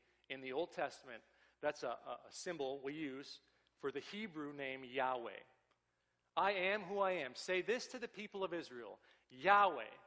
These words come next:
the God of your fathers, the God of Abraham, the God of Isaac, and the God of Jacob, has sent me to you.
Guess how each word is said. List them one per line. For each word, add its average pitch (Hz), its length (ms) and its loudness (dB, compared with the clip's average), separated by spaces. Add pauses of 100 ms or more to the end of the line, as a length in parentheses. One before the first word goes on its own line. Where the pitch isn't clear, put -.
(580)
the 143 100 -4
God 190 380 6
of 202 120 -2
your 202 140 -2
fathers, 143 720 0 (200)
the 147 80 -10
God 185 240 8
of 165 100 2
Abraham, 208 540 0
the 190 80 -4
God 170 240 4
of 139 80 -4
Isaac, 196 480 0
and 170 120 -8
the 147 60 -4
God 165 240 4
of 156 140 -2
Jacob, 143 440 -2 (300)
has 131 120 -6
sent 175 320 -4
me 165 280 -8 (280)
to 180 140 -8
you. 104 320 -14